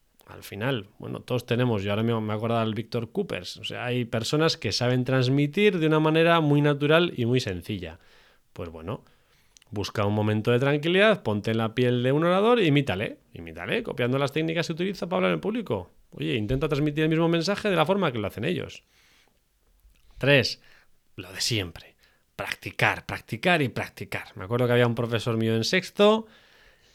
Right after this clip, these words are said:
eh, que siempre decía lo mismo. ¿Cuál es el truco? Practicar, practicar y practicar. Si es verdad, todas las habilidades prácticas se aprenden repitiendo una y otra vez.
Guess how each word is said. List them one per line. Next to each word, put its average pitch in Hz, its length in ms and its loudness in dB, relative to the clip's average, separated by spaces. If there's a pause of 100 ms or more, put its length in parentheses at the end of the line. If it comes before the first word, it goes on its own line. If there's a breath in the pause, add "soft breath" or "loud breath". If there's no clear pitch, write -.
(420 soft breath)
eh, 113 260 -8
que 104 160 -4
siempre 147 540 4
decía 127 380 6
lo 98 140 0
mismo. 85 400 -6
¿Cuál 214 180 4
es 190 60 4
el 208 100 4
truco? 196 320 2
Practicar, 110 680 -6
practicar 196 540 0
y 170 80 4
practicar. 95 560 -8
Si 113 80 -6
es 113 60 0
verdad, 139 360 0
todas 170 140 4
las 180 140 4
habilidades 175 500 4
prácticas 214 500 0
se 151 40 6
aprenden 170 380 4
repitiendo 185 800 4
una 208 420 6
y 131 120 4
otra 113 260 0
vez. 78 300 -16